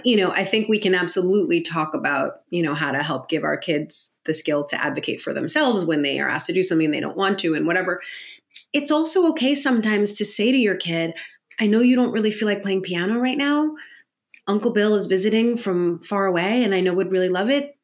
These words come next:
Is there any chance you could maybe tolerate the discomfort and do it?" You know, like, it, it, it, it's okay sometimes to push our kids in ways or ask, ask our kids if they might push themselves in ways that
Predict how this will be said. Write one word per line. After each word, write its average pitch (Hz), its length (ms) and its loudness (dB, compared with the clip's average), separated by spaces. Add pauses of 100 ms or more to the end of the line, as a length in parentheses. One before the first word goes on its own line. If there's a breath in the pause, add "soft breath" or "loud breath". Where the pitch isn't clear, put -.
Is 240 120 0
there 262 120 2
any 302 140 4
chance 302 300 2
you 277 140 2
could 277 280 0 (240)
maybe 262 240 4
tolerate 302 480 2
the 302 80 0
discomfort - 680 -2 (200)
and 233 180 4
do 330 180 4
it?" - 80 -4
You 302 140 6
know, 277 140 4
like, 285 200 2
it, 277 160 0
it, 269 280 0
it, - 280 -4
it's 269 140 0
okay 320 540 2
sometimes 180 720 2 (120)
to 190 380 2 (1500 loud breath)
push 269 220 0
our 247 160 2
kids 226 320 0
in 233 160 4
ways 214 300 4
or 170 260 0
ask, 220 360 -2 (720)
ask 233 320 0
our 180 160 2
kids 175 380 0
if - 280 -4
they 180 160 2
might 170 300 2
push 196 220 0
themselves 190 640 0
in 170 260 2
ways 156 440 0
that 147 400 -2